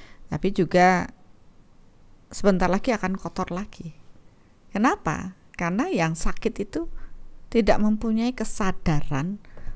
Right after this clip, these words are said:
untuk menjaga tubuh energinya dengan baik. Pikirannya ruwet, terus dia menghasilkan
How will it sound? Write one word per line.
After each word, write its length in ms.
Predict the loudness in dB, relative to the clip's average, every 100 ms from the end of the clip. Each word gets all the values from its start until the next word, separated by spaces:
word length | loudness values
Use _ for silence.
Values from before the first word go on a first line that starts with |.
| -6
untuk 320 | -2 -2 -2
menjaga 800 | -2 -2 -2 -4 -2 -2 -2 -4
tubuh 320 | -8 -8 -6 -2
energinya 640 | -2 -2 -6 -6 -6 -4
dengan 320 | -6 -6 -6
baik. 400 | -6 -6 -6 -10 -14 -8
Pikirannya 560 | -6 2 4 6 4
ruwet, 580 | -2 -4 -4 -4 -6 -8 -12 -18 -20 -20 -20 -20 -8
terus 320 | 0 0 0
dia 160 | 0 0
menghasilkan 960 | 2 0 0 -2 -4 -6 -6 -6 -8